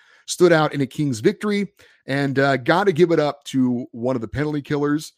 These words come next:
uh, on behalf of the P K unit in the game against Florida, which did such an amazing job killing off six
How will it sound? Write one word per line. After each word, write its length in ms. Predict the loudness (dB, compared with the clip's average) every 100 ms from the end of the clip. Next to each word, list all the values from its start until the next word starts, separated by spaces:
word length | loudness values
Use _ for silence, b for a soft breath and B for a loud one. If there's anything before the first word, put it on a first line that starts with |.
| _ _ -14
uh, 200 | -10 -8
on 160 | -6 -6
behalf 420 | -6 -4 -4 -2
of 160 | -4 -4
the 200 | -4 -4
P 220 | -8 -12
K 160 | -6 -6
unit 440 | -4 -4 -4 -8
in 120 | -8 -8
the 120 | -6
game 260 | -4 -4
against 260 | -6 -10 -8
Florida, 300 | -4 -2 -2
which 180 | -6 -8
did 180 | -12 -10
such 240 | -12 -8
an 80 | -6
amazing 340 | -4 -4 -6
job 300 | -6 -6 -6
killing 260 | -6 -8 -8
off 140 | -10
six 400 | -8 -6 -6 -8